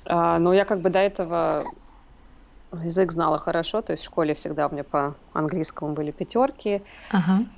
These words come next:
Speaker 1: И до этого, то есть я где-то лет с десяти каждое лето с, с родителями, с мамой ездили в летние школы, а, учить язык. То есть я считала, что я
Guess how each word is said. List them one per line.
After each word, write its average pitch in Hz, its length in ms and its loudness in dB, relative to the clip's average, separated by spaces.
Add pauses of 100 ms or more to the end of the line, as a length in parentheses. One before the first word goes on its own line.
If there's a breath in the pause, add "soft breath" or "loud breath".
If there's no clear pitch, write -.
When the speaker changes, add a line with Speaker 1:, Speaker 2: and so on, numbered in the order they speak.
(140)
Speaker 1:
И 175 560 4
до - 760 -4
этого, 185 380 4
то 175 80 0
есть 156 120 -4
я 156 60 -4
где-то 160 220 0
лет 170 160 4
с 165 40 -6
десяти 170 460 0
каждое 170 420 0
лето 185 300 2
с, - 40 -8
с - 240 -10
родителями, 160 840 0 (200)
с - 140 -6
мамой 156 380 4
ездили 156 600 0
в - 40 -6
летние 160 340 0
школы, 220 520 0 (1400)
а, 175 100 -6
учить 170 340 -2
язык. 175 320 2
То 160 100 0
есть - 160 -2
я 165 80 2
считала, 170 320 0
что - 200 -6
я 151 320 -2